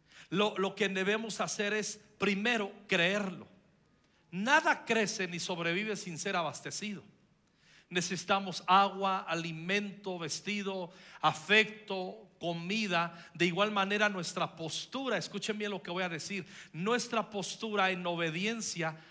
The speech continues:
hace que la gracia de Dios se derrame sobre nosotros. La gracia de Dios nunca, no estoy promoviendo ni diciendo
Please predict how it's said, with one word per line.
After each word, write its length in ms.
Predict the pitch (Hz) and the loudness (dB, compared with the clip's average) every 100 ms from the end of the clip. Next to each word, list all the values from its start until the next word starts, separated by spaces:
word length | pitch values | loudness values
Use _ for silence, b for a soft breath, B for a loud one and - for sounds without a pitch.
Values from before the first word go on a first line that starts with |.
| B - | B 6
hace 420 | 185 196 - 202 | 6 6 0 -4
que 160 | - 160 | -2 0
la 180 | 151 | 0
gracia 460 | 147 160 175 170 180 | 2 2 2 2 -4
de 140 | 156 | -4
Dios 260 | 143 170 160 | -4 -4 -6
se 100 | 151 | -6
derrame 360 | 135 131 151 151 | -6 -6 -8 -8
sobre 260 | - 123 | -10 -12
nosotros. 800 | 120 - 151 - - - - - _ _ _ _ _ _ _ _ _ _ _ _ _ _ _ _ _ _ _ _ _ _ _ _ _ _ _ _ _ _ _ _ _ _ _ _ _ _ _ _ _ _ _ _ _ _ _ _ - | -12 -12 -14 -18 -20 -20 -20 -20 _ _ _ _ _ _ _ _ _ _ _ _ _ _ _ _ _ _ _ _ _ _ _ _ _ _ _ _ _ _ _ _ _ _ _ _ _ _ _ _ _ _ _ _ _ _ _ _ 0
La 260 | 196 202 | 6 6
gracia 400 | 190 269 - 262 | 8 4 4 0
de 100 | 220 | 0
Dios 400 | 202 240 214 - - | 0 -2 -2 -6 -10
nunca, 720 | 160 208 392 381 - 139 135 - _ - | -8 -4 -4 -6 -4 -6 -6 -14 _ -6
no 160 | 185 | -2
estoy 380 | 220 - 247 247 | 0 0 2 0
promoviendo 720 | - 220 185 165 180 196 208 | 0 -4 -4 -4 -4 -6 -6
ni 140 | 190 175 | -6 -6
diciendo 580 | 151 - 202 214 214 | -8 -6 -6 -4 -8